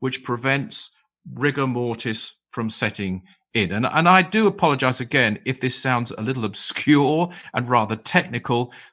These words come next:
but these are facts. We, we really want to go all the way, as it were, spiritually speaking, on the Spiritual Freedom Show. But also we want to make it as readily understandable as possible. And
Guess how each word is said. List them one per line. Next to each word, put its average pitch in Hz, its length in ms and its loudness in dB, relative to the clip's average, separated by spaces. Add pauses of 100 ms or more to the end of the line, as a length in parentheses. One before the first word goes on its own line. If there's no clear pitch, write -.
(120)
but 135 400 4
these 160 340 2
are 139 400 6 (280)
facts. - 440 2
We, 120 160 -2
we 127 160 0
really 156 280 4
want 143 260 0
to 131 100 -6
go 120 380 0 (440)
all 170 240 8
the 147 60 6
way, 143 320 6
as 92 140 -4
it 98 120 -6
were, 87 240 -8
spiritually 123 600 0
speaking, 92 580 -4 (240)
on 107 340 0
the 101 80 -12
Spiritual 98 400 -4
Freedom 95 460 -4 (160)
Show. 180 380 2 (200)
But 185 120 4
also 247 320 4
we 190 120 2
want 196 180 6
to 185 60 2
make 180 260 4
it 165 60 4
as 151 120 0
readily 151 420 2
understandable 135 720 0
as 107 100 -4
possible. 139 920 2 (600)
And 170 320 4